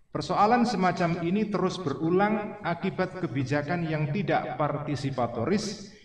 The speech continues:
yang tidak melibatkan para pemangku kepentingan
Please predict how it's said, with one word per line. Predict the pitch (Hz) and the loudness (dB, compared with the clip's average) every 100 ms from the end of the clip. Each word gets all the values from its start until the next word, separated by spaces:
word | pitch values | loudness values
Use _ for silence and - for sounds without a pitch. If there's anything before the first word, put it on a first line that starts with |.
| - | -12
yang | - 151 156 - | -2 0 0 -2
tidak | 202 196 - | 0 0 0
melibatkan | 170 175 170 175 190 185 202 170 165 | 2 2 2 0 0 0 0 0 0
para | 160 160 | 2 2
pemangku | 160 151 180 175 185 - | 0 0 0 0 -2 -4
kepentingan | - 139 127 170 185 190 190 - - | -4 -4 -2 0 2 0 -2 -4 -12